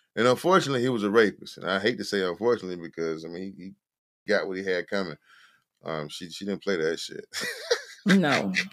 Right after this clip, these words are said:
Speaker 2: And that, that is when she related to her
Speaker 1: <laughs>
Speaker 2: mother and was like, "I'm not, I'm not going to do that."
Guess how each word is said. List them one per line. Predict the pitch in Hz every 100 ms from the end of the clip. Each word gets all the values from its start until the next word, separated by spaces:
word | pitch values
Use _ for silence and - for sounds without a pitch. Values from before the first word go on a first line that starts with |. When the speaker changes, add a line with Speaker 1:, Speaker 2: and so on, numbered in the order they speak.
| - - -
Speaker 2:
And | 180 147 147 151 - 165
that, | 165 165 - 165
that | 175 175 170 -
is | 175 170 -
when | 170
she | 170 - 180
related | 165 160 160 165 -
to | 196
her | 160 165
Speaker 1:
<laughs> | 160
Speaker 2:
mother | 151 156 156 -
and | - 147 147
was | 147
like, | 147 143 147
"I'm | 147
not, | 139 127 - -
I'm | 156 151
not | 151 117
going | 160 147 147
to | 147 147
do | 147 143 131 147 - - - - - - -
that." | - 151 123 - - - -